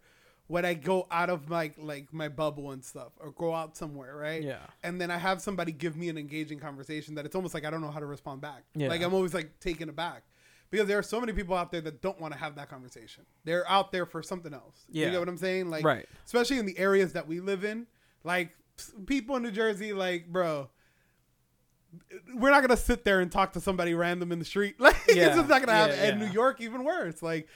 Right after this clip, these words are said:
Speaker 1: we get looked at as having this hard, you know, hard attitude and
Speaker 2: Yeah.
Speaker 1: stuff. Like, but I, I totally agree with you. It is a lost art, man.
Speaker 2: Yeah.
Speaker 1: Like, nobody wants to talk to you about you. They wanna talk to you about the things that you've accomplished or,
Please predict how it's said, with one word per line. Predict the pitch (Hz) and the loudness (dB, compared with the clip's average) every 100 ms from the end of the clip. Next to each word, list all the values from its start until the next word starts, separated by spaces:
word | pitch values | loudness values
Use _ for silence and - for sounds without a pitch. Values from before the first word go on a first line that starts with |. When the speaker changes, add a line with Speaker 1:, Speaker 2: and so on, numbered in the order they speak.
| - - _ | -20 -20 _
Speaker 1:
we | 165 208 | -2 4
get | 240 226 | 6 8
looked | 254 254 | 6 6
at | 226 214 | 4 4
as | 190 | 2
having | 202 202 208 | 0 -2 -2
this | 190 185 | -4 -4
hard, | - 190 202 180 170 | -2 2 2 0 -4
you | 196 180 | -2 -2
know, | 175 | -2
hard | 165 196 190 | 0 0 2
attitude | 185 196 180 - 165 156 | 2 2 -2 -6 -6 -6
and | 156 | -4
Speaker 2:
Yeah. | 151 | -2
Speaker 1:
stuff. | 135 143 139 | -2 -4 -8
Like, | 156 147 _ - _ _ | -10 -10 _ -20 _ _
but | 175 220 196 | 6 6 6
I, | 233 226 | 4 2
I | |
totally | 226 254 269 | 0 0 -2
agree | 233 254 | -4 -6
with | 269 156 | -6 -6
you. | 156 | -2
It | |
is | 220 196 | -2 -2
a | |
lost | 160 165 165 - | -4 -4 -4 -6
art, | 180 151 | -8 -8
man. | 127 131 | -12 -12
Speaker 2:
Yeah. | 117 98 | -12 -12
Speaker 1:
Like, | 151 151 151 | -8 -8 -4
nobody | 175 202 214 | -2 -2 -2
wants | 196 196 - | -2 -4 -4
to | 185 | -8
talk | - 185 - | -4 -4 -6
to | 190 | -8
you | 175 190 180 156 | -6 -4 -2 -2
about | 156 165 170 | -2 -4 -4
you. | 180 151 127 - _ _ _ _ _ _ - | -6 -4 -6 -14 _ _ _ _ _ _ -2
They | 180 | 0
wanna | 185 202 | 2 2
talk | 233 208 - | 2 2 2
to | 202 | 0
you | |
about | 180 175 160 | 0 0 -2
the | 180 | -4
things | 170 | -2
that | 170 | -6
you've | 170 151 | -6 -10
accomplished | 165 156 143 156 151 | -10 -10 -8 -8 -6
or, | 156 | -6